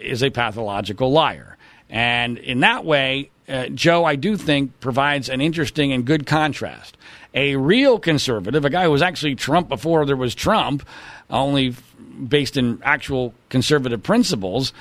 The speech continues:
but who was honest about it, as opposed to a guy who's a fake, a guy who's a liberal con man,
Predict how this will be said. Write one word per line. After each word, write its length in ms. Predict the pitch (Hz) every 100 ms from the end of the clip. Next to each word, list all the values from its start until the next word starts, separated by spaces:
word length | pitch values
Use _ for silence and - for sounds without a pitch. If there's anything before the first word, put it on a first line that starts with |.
| - - _
but 160 | 180 165
who 100 | 185
was 160 | 165
honest 500 | - 262 269 180 -
about 340 | 113 101 80 73
it, 120 | 95
as 100 | 127
opposed 440 | 113 160 160 135 -
to 160 | 139
a 60 | 123
guy 220 | 131 147
who's 160 | 131 113
a 60 |
fake, 520 | - - 156 107 - - - -
a 60 | 123
guy 200 | 139 139
who's 160 | 135
a 40 | 127
liberal 320 | 151 131 135
con 400 | - 170 165 127
man, 380 | 85 58 64